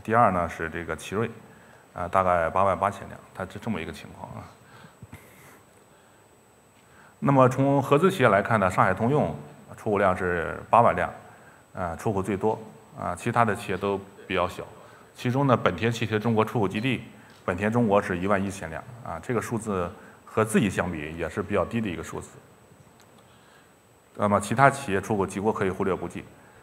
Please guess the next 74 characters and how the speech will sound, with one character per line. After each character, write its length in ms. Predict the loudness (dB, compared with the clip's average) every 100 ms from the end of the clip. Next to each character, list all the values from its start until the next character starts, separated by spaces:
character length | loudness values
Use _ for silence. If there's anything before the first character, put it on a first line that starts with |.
| -20 -20 _ _ _
那 120 | 0
么 100 | 2
第 160 | 4 2
四 240 | 4 6
个 80 | 6
呢， 140 | 6 4
就 140 | 2
是 80 | 0
汽 120 | 0
车 100 | 0
零 120 | 0
部 60 | 0
件 120 | 0
出 140 | -2
口 260 | -6 -4 -6 -8
去 160 | -6
年 220 | -4 -4
出 100 | -6
现 100 | -8
小 160 | -8 -8
幅 140 | -8
下 140 | -4 -4
滑， 200 | -2 -8 -12 -20 -20 -20 -20 -6
但 140 | 0 4
是 60 |
我 120 | 4
们 140 | 4 2
汽 140 | 4
车 40 | 4
零 80 |
部 60 | 4
件 100 | 2
出 140 | 2
口 80 | 2
有 80 | 2
个 80 | 0
特 180 | 0 -2
点， 140 | -2 -8 -6
主 80 | -2
要 140 | 0
针 160 | 0 -4
对 80 |
发 180 | 0 2
达 80 | 2
国 120 | 0
家 100 | -4
出 140 | -6 -10
口。 160 | -12 -18 -20 -20 _ _ _ _ _ _ _ _ _ _ _ _ _ _ -20 -20 -20 -20 -4
那 100 | 2
么 180 | 6 6
第 140 | 6
五 160 | 4 4
个 100 | 4
呢， 120 | 4
我 160 | 4
们 240 | 2 0 0
现 160 | 0 0
在 80 |
海 200 | 2 2 4
外 520 | 4 2 0 -4 -8 -12 -18 -12
投 180 | -8
资 140 | -6 -4
设 180 | 0 0
厂 140 | 0
的 80 | -6
步 160 | -4
伐 180 | -4 -4
呢 160 | -6 -6
在 120 | -8
不 120 | -4
断 160 | -2 -2
的 60 |
加 180 | -2 -2
快。 220 | -2 -4